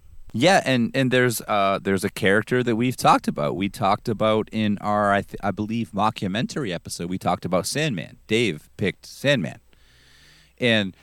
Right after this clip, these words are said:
there is a character in Sandman, Carol Glover, uh, Carol Clover, sorry,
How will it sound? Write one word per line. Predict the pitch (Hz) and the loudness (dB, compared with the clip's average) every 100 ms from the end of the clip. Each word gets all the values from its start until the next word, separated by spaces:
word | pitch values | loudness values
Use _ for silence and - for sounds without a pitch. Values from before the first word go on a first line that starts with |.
| _ | _
there | - 110 | 2 2
is | 95 | 2
a | |
character | - 107 98 101 131 | -2 2 2 2 0
in | 160 | 0
Sandman, | - 87 82 78 104 - | 0 -2 -2 -4 -6 -10
Carol | - 87 92 | -6 -2 0
Glover, | 95 85 65 113 - _ _ _ | -2 -2 -4 -6 -12 _ _ _
uh, | 95 90 | -2 0
Carol | 82 120 101 | 0 0 0
Clover, | - 123 104 80 107 | 2 0 0 0 -6
sorry, | - 90 95 | -2 0 0